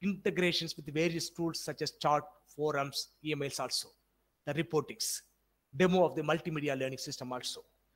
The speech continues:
So all video or audios or everything are P P Ts, whatever things. To create from this L M S,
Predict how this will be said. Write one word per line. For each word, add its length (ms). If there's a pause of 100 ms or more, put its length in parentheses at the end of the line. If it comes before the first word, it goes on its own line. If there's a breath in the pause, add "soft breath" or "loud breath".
So 240
all 420 (180)
video 540 (180)
or 160
audios 600
or 80
everything 600
are 120
P 180
P 160
Ts, 240
whatever 360
things. 440 (800)
To 80
create 540
from 240
this 240
L 160
M 140
S, 340